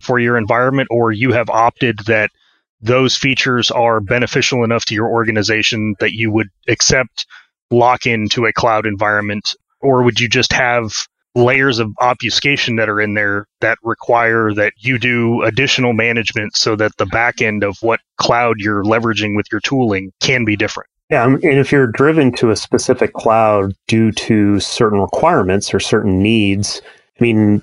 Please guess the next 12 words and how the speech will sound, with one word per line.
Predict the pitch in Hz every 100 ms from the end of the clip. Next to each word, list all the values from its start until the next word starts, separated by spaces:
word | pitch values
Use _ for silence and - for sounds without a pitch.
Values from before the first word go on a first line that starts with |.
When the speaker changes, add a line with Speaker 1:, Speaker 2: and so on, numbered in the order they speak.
| -
Speaker 2:
obviously | 131 139 -
you're | 123
gonna | 120
have | 113 110
to | 104
deal | 113 113
with | 107
whatever | 117 107 95
support | - - 101 -
they | 95
have | 110 117 107 101 -
and | 117 104 101 98 95